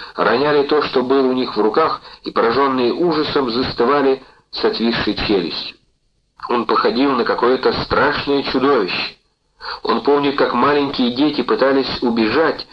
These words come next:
падали на животик и колотили ногами. Проскочив между двумя домами, он стал карабкаться по склону, в отчаянии перелез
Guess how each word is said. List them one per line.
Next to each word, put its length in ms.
падали 360
на 120
животик 540
и 40
колотили 500
ногами. 580
Проскочив 480
между 300
двумя 320
домами, 400
он 100
стал 260
карабкаться 600
по 120
склону, 560
в 80
отчаянии 540
перелез 440